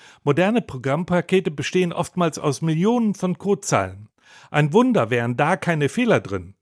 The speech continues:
Deshalb wird vor der Veröffentlichung auch immer getestet. Doch Fehler passieren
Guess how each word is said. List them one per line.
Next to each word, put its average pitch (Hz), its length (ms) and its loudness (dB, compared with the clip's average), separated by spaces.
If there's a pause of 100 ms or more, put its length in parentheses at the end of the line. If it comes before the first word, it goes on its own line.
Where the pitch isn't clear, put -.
(140)
Deshalb 135 440 -2
wird 135 220 -2
vor 220 240 0
der 165 140 0
Veröffentlichung 143 760 -6
auch 143 200 0
immer 139 220 0
getestet. 131 680 -2 (480)
Doch 175 200 -2
Fehler 151 420 2
passieren 156 680 -2